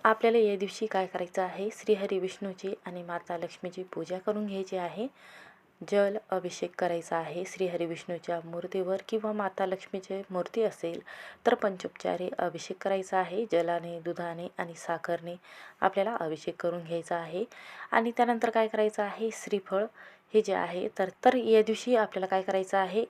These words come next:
एक डोळ्याचं नारळ जे आहे, ते घेऊन यायचं आहे. याला एकाक्षी नारळ असं म्हटलं जाते. तर एकाक्षी नारळ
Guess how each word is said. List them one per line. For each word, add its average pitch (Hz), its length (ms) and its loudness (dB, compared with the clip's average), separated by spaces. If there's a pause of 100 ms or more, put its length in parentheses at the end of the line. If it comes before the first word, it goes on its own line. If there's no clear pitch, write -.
एक 202 180 2
डोळ्याचं 190 480 2
नारळ 185 280 2
जे 185 140 2
आहे, 180 220 2
ते 233 140 0
घेऊन 170 260 -4
यायचं 175 280 -2
आहे. 175 300 -2 (520)
याला 226 200 10
एकाक्षी 185 400 0
नारळ 175 280 -2 (100)
असं 180 220 -2
म्हटलं 170 280 -4
जाते. 175 360 0 (520)
तर 254 180 10 (200)
एकाक्षी 214 420 2
नारळ 208 320 4